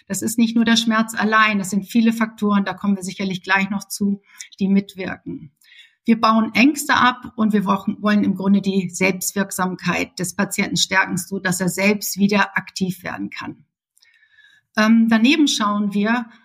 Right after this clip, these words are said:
in der Befundung des Patienten auch immer noch, ob irgendwelche akuten strukturelle Probleme vorhanden sind, neben dem ganzen chronischen Gesamtschmerz.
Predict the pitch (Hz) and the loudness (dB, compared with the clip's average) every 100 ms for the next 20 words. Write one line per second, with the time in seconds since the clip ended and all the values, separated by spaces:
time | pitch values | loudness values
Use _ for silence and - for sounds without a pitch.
0 | _ - 226 220 220 226 226 226 220 - | _ -2 0 0 -2 2 4 2 0 -4
1 | 220 226 226 262 196 214 214 226 226 220 | -2 -2 -2 -4 -6 -6 -4 0 2 2
2 | 226 - 202 - - 233 269 240 226 226 | -2 -6 -10 -8 0 2 2 2 0 -2
3 | 220 - - 294 262 202 - 202 196 196 | -6 -4 0 0 0 -2 -2 -8 -4 -2
4 | 185 180 - 180 190 196 185 175 185 170 | -2 -4 -8 -12 -6 -4 -4 -6 -6 -6
5 | 170 214 196 202 196 208 226 - - 214 | -2 -4 -4 -6 -4 -2 -4 -8 -4 0
6 | 254 262 226 226 220 214 214 214 220 202 | 2 2 2 0 -2 -2 -2 -4 -6 -6
7 | - 214 226 - 202 202 214 214 226 - | -8 -4 -4 -2 -4 -2 -2 -2 -2 -4
8 | 185 - 185 - | -6 -6 -8 -14